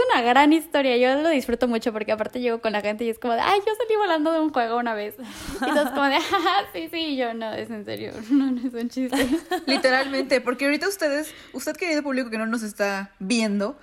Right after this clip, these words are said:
Speaker 2: cuando Vero lo estaba contando como tan relajada, tan, tan tranquila,
Speaker 1: <laughs>
Speaker 2: tan divertida, pero ¿no vieron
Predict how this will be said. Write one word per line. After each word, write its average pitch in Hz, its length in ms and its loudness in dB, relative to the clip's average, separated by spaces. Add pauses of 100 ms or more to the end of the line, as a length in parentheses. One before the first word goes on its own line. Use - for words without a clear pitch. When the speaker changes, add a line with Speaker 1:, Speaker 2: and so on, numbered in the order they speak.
(400)
Speaker 2:
cuando 311 260 2
Vero 359 180 0
lo 480 60 -2
estaba 269 300 0
contando 226 340 -2
como 220 180 -2
tan 226 220 2
relajada, 202 960 0
tan, 185 280 -4 (440)
tan 220 180 2
tranquila, 262 680 4
Speaker 1:
<laughs> - 0 -
Speaker 2:
tan 254 160 2
divertida, 240 480 0
pero 262 160 0
¿no 302 120 0
vieron 392 200 2